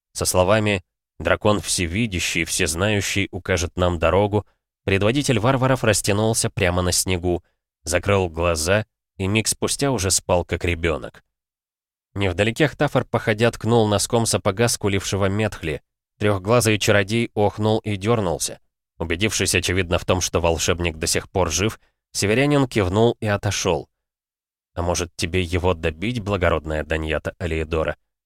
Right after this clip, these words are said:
В прошлый раз ты не довела дело до конца, но теперь...»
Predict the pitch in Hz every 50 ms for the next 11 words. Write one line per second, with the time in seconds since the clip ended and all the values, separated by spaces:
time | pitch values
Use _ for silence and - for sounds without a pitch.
0 | _ _ _ _ - 87 90 85 - - 90 87 82 85 87 - - - - 87
1 | 87 87 87 87 80 87 82 78 82 87 104 113 104 85 90 87 85 82 80 78
2 | 76 - 82 80 80 - - 101 92 90 85 80 78 78 - - - 76 - -
3 | 92 104 110 -